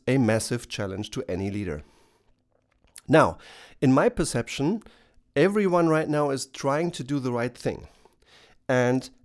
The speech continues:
a couple of things for sure help in leading under this kind of stress, in leading in such a crisis. I think some key words include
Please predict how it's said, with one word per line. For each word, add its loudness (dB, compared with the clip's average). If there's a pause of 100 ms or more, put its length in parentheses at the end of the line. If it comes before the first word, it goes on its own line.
a -4
couple 0
of 4
things -4
for -4
sure -2
help -4 (300)
in 4
leading -2 (160)
under 4
this -2
kind 2
of -4
stress, 0
in 2
leading 2 (500)
in 2
such -6
a -4
crisis. -6 (760)
I -6
think 2 (180)
some 4
key -2
words 4
include 2